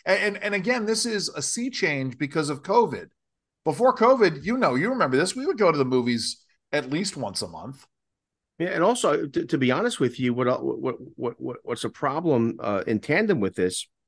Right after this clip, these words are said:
Speaker 2: is it's dangerous to go out. Uh,
Speaker 1: Yeah.
Speaker 2: crime is, is, is a real problem. I, I, I, I, I, I'm watching the news this morning, and there are more and more,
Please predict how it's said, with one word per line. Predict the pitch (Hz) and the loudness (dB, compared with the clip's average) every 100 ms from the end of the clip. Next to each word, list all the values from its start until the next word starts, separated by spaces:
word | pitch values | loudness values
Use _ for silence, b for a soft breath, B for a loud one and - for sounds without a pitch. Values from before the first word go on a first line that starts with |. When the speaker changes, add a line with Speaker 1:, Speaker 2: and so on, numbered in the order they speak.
| _ _ _ _ _ _ _ _ _ _ _ _ _ 127 | _ _ _ _ _ _ _ _ _ _ _ _ _ 2
Speaker 2:
is | 123 120 117 104 - 107 131 135 | 8 8 6 2 -4 -6 -12 -2
it's | 160 101 | -2 0
dangerous | 104 113 139 156 147 | 2 4 6 4 2
to | 139 | 0
go | 160 | 0
out. | 202 - _ _ _ _ _ _ _ _ _ _ _ 139 | 0 -6 _ _ _ _ _ _ _ _ _ _ _ 0
Uh, | |
Speaker 1:
Yeah. | 127 113 120 - _ | 4 4 2 -6 _
Speaker 2:
crime | - 143 135 185 214 | -8 0 2 4 4
is, | 170 135 - 117 - | 4 2 -4 -12 -6
is, | - 135 - - | 0 0 0 -2
is | 135 120 | 0 0
a | 113 113 - | -2 -6 -8
real | 117 107 120 131 | -2 2 4 2
problem. | - - 285 185 110 | -2 -4 0 2 2
I, | 113 | 2
I, | - - 120 - | 0 -4 -4 -6
I, | 147 - | -6 -6
I, | 113 156 - 143 - | -4 -4 -4 -4 -4
I, | 104 127 127 | -4 -2 -2
I'm | 127 | 0
watching | 117 127 160 | 0 2 2
the | 156 | 4
news | 147 160 160 | 6 4 2
this | 160 156 | -4 0
morning, | 175 208 123 101 - b b b | 2 2 0 0 -6 b b b
and | 120 120 113 | 2 2 2
there | 123 107 | 0 2
are | 120 | 2
more | 117 117 131 143 | 2 0 0 0
and | 139 127 | 0 0
more, | 135 143 139 | 0 0 -2